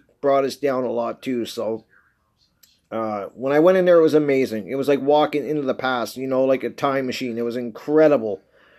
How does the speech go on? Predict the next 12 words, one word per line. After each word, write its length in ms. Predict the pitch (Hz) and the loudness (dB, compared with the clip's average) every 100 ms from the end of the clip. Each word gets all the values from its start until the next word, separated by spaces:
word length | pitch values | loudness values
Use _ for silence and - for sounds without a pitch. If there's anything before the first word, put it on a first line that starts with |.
| _ _ _ _ | _ _ _ _
And 380 | 127 127 127 123 | -10 -6 -6 -6
same 420 | 107 180 190 185 | -4 -2 0 0
dude, 400 | 160 180 185 180 | 4 6 8 6
fucking 340 | - 165 156 143 | 4 0 2 0
a 40 | |
little 220 | 151 160 | 2 4
older, 500 | 151 165 170 170 175 | 8 8 6 4 4
you 100 | 165 | 4
know, 180 | 160 160 | 4 4
a 20 | |
little 240 | 165 151 117 | 4 4 0
cooler. 640 | - 185 180 185 180 - | 4 6 6 4 2 -2